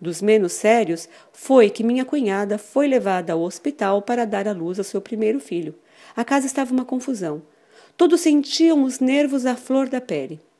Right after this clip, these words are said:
Eu fui encarregado de fazer sala para aquele cavalheiro. Devo confessar que não gostei dessa incumbência. Devido a uma vida de viagens constantes, sou zeloso em guardar a época de Natal para passar somente com a minha família.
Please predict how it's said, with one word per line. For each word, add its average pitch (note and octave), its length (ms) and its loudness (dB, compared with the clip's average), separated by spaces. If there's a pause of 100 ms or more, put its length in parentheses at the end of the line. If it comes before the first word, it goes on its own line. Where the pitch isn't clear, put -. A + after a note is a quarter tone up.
(540)
Eu G#3 120 8
fui A3 180 0
encarregado G3 640 0
de D#3+ 80 -10
fazer E3+ 320 -2
sala C4 380 -2
para C#4 200 -6
aquele E3 260 -8
cavalheiro. D3 500 -6 (720)
Devo F4 240 4
confessar F4 480 4
que F4 120 2
não F4 140 8
gostei F#4 340 2
dessa F3+ 220 -6
incumbência. D#3 800 -8 (160)
Devido F3 340 -2
a F3 80 2
uma E3+ 180 -4
vida F3 220 -4
de D#3+ 100 -6
viagens E3+ 540 -4
constantes, G3 920 -6 (320)
sou C#4+ 260 2
zeloso A#3+ 640 4 (180)
em E3+ 120 -2
guardar E3+ 380 0
a F3+ 60 2
época F#3+ 400 2
de E3 80 -8
Natal G3+ 460 -2
para G#3 180 -2
passar G#3 400 -8
somente A3 520 -2
com C#4 100 -8
a C4+ 40 -2
minha G3 160 -2
família. F3+ 460 -8